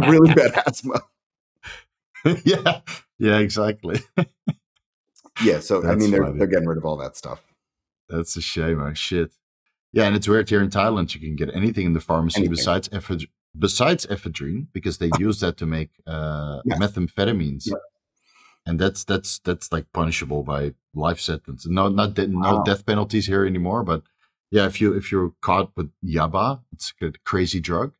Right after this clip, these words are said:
Speaker 2: If you, they caught that shit in your system, so any me-, me-, methamphetamine metabolite, you're fucked.
Speaker 1: Wow.
Speaker 2: Yeah. So you can go to the pharmacy here, test, sure. Growth hormone, sure. Tramadol, no problem.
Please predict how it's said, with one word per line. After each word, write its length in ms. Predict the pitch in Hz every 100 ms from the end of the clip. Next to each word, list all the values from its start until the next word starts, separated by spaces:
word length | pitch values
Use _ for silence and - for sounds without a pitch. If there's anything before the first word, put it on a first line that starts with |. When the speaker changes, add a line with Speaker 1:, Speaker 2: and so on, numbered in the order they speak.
| -
Speaker 2:
If 100 | 82
you, 80 | 92
they 220 | 80 80
caught 300 | - 80 85
that 200 | 78 98
shit 180 | - 127
in 60 | 123
your 100 | 117
system, 340 | - 120 -
so 100 | 104 101
any 160 | 107
me-, 300 | 98 90 98 101
me-, 180 | 90 90
methamphetamine 720 | 87 98 95 85 87 87 85 78
metabolite, 580 | 85 80 92 113 160 - _ _ _ _ _ _ _ _
you're 80 | -
fucked. 260 | - - - _ _ _ _
Speaker 1:
Wow. 520 | 76 76 80 76 - _ _ _ _ _ _
Speaker 2:
Yeah. 280 | - 82 76 67
So 280 | - 95 92
you 200 | 87 95
can 160 | 107
go 120 | 110 123
to 120 | 113
the 40 |
pharmacy 400 | 107 113 107 -
here, 120 | 107 123
test, 500 | - 120 123 - _
sure. 480 | - - 170 226 85 -
Growth 260 | 95 127
hormone, 320 | 123 123 151
sure. 460 | 165 - 143 175 - _ _
Tramadol, 680 | - 95 101 101 107 147 143
no 260 | 80 107 156
problem. 600 | - 147 180 117 69